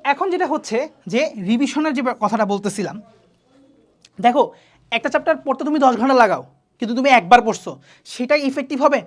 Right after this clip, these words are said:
নাকি একটা চ্যাপ্টার পাঁচ ঘন্টা একবার শেষ করছো, তারপরে তিন ঘন্টা একবার শেষ করছো, তারপরে, আহ, দুই ঘন্টা একবার শেষ করছো এবং এক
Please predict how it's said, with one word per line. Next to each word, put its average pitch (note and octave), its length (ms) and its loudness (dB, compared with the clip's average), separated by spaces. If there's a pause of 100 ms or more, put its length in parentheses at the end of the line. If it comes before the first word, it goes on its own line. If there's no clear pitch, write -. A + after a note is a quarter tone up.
(120)
নাকি F#3 200 -6 (520)
একটা G#3 160 -4
চ্যাপ্টার B3+ 220 -8 (240)
পাঁচ A3+ 160 4 (100)
ঘন্টা A#3+ 260 -2
একবার A3+ 220 2
শেষ A#3 200 -2
করছো, A3+ 240 -4 (540)
তারপরে A3 300 2 (120)
তিন B3+ 120 -2 (100)
ঘন্টা B3+ 240 0
একবার A#3+ 220 -2
শেষ A#3+ 100 -2 (100)
করছো, A#3 240 -4 (500)
তারপরে, G#3 460 0
আহ, F3 580 -2
দুই A#3+ 200 0
ঘন্টা C#4+ 240 0
একবার B3+ 200 -4
শেষ C#4+ 140 -6
করছো D4+ 220 -4
এবং D#4 80 -2 (160)
এক A#3+ 60 -6